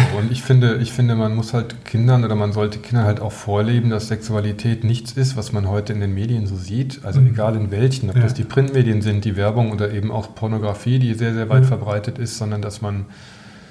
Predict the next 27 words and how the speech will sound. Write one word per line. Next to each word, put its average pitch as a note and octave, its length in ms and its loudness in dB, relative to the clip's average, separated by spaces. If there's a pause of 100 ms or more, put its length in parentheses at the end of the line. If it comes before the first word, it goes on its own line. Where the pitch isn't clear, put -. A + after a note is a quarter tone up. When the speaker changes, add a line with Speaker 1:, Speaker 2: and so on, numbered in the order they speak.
(220)
Speaker 1:
Kindern A#2+ 360 4
auch G#2+ 160 -2
vorlebt B2 480 0
und A2 120 0
vermittelt, A2+ 600 0
dass A2 140 -6
Sexualität A2 680 -2
auch B2 160 -6
was G#2+ 100 -6
mit G#2+ 160 -4
Liebe A#2 240 -2
zu A#2+ 120 -8
tun A#2 260 -8
hat. F2 220 -12 (180)
Speaker 2:
Ja. B2+ 60 6 (1500)
Aber C3 100 4
da D3+ 200 4
haben D#3+ 80 2
wir C#3+ 80 4
echt C3 140 2
noch, B2 200 2
glaub B2+ 200 2
ich, - 120 -2
einen - 80 2
weiten - 300 -4
Weg B2 180 0
vor D3 180 -2